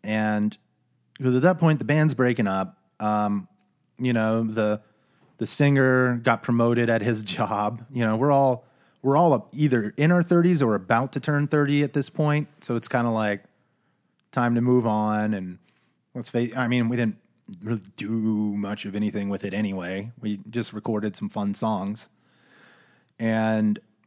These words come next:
you know, the singer got promotion, uh, like, a big promotion at work. He met the girl that was about to become his wife and mother of his child. The drummer was about to get married.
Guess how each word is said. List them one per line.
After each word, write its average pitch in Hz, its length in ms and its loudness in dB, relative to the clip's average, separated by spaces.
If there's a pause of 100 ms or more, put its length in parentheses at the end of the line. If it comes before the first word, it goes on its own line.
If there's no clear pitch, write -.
(540)
you 147 140 4
know, 127 160 4
the 120 100 2
singer 139 320 2
got 123 240 2
promotion, 120 680 2
uh, 110 280 -2
like, 110 160 -2
a 104 40 -4
big 117 280 -2
promotion 117 480 0
at 110 120 0
work. 113 540 0 (400)
He 135 140 0
met 127 220 0
the 131 60 -4
girl 120 360 2
that 110 140 0
was 113 160 -2
about 107 240 -2
to - 40 -16
become 110 320 -2
his 107 200 -4
wife 107 380 -2
and 104 100 -2
mother 107 260 0
of 107 80 -2
his 107 140 -4
child. 110 680 -2 (340)
The 110 80 -8
drummer 123 760 0
was 110 500 -4
about 113 340 -2
to - 80 -10
get 110 180 -4
married. 110 600 0